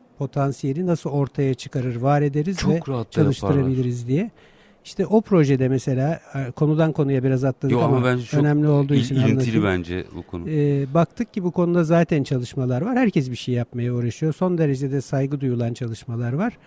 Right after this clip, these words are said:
Speaker 1: Ama, e, her zamanki kriz burada da ortaya çıkıyor. Hep bireysel ve verimsiz çalışmalarda tıkanmalar olmuş. Biz bunu işbirliğiyle, el birliğiyle nasıl çözeriz diye başladık.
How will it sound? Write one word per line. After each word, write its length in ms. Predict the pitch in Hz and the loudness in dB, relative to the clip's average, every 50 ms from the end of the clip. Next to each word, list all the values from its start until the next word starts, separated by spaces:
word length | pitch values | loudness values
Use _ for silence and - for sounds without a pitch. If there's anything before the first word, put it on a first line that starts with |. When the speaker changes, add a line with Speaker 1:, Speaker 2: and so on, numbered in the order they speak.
| - - - - _ _ - | -20 -20 -20 -20 _ _ -10
Speaker 1:
Ama, 360 | 185 196 185 180 190 196 - - 160 151 151 | -6 -4 -2 0 0 0 -2 -6 -8 -8 -6
e, 380 | 160 160 156 156 156 156 131 117 | -4 -2 -2 0 0 -2 -2 0
her 180 | 139 160 190 190 | 0 2 2 2
zamanki 680 | 170 170 160 151 151 147 147 - - - 156 147 131 - _ | 2 2 0 2 0 0 -2 -2 -2 -2 -2 -2 -4 -6 _
kriz 260 | - 156 156 147 151 147 | -2 -2 -2 0 0 -2
burada 240 | 151 147 156 147 | 0 0 2 2
da 60 | 139 139 | 2 2
ortaya 400 | 127 127 127 - - 135 131 123 | 2 0 0 0 -2 -2 -2 -2
çıkıyor. 380 | - - - - 185 202 180 | -4 -10 -6 -2 -2 -2 0
Hep 220 | 127 135 214 240 - _ - - _ _ _ _ - | 0 -2 -2 -2 -4 _ -16 -20 _ _ _ _ -12
bireysel 600 | 143 135 147 147 165 170 160 - - 190 185 185 | -4 -2 0 0 2 0 0 0 -2 -4 -2 -2
ve 120 | 175 165 147 | -2 -2 0
verimsiz 520 | 147 147 147 151 151 - - 160 143 - | 0 0 0 -2 -4 -6 -8 -10 -10 -8
çalışmalarda 720 | - 156 135 135 - - - 143 139 143 139 139 143 185 180 | -6 -4 -4 -4 -6 -6 -6 -4 -4 -2 -4 -4 -4 -6 -8
tıkanmalar 800 | - - 143 - 165 151 147 147 147 147 147 139 135 120 - - - | -8 -10 -6 -4 -2 -2 0 0 0 0 0 0 -2 -2 -6 -10 -10
olmuş. 440 | 113 104 104 104 104 - - - - _ _ _ - - - - _ _ - | -8 -8 -8 -10 -12 -16 -18 -20 -20 _ _ _ -20 -20 -20 -20 _ _ -4
Biz 200 | 202 196 185 175 | -4 -2 -2 -2
bunu 300 | 175 180 190 202 208 202 - _ _ - | -2 -2 -2 -2 -4 -6 -8 _ _ -6
işbirliğiyle, 760 | 180 - - - - 165 151 143 139 135 127 120 117 123 | -4 -4 -6 -4 -2 0 0 0 0 0 0 0 -2 -2
el 260 | 120 151 165 160 151 147 | -2 -2 -2 -2 0 0
birliğiyle 400 | 151 151 143 147 156 180 190 185 | 0 0 0 0 0 0 0 0
nasıl 240 | 170 - - 143 | -2 -2 -4 -6
çözeriz 560 | 127 - 139 123 113 127 113 113 113 110 107 - | -2 0 0 2 2 2 0 0 -2 -4 -4 -4
diye 280 | 120 107 107 110 95 - | -4 -2 -2 -4 -4 -4
başladık. 560 | 135 135 - - - 117 101 127 185 - - | -4 -4 -4 -4 -6 -8 -8 -8 -8 -10 -14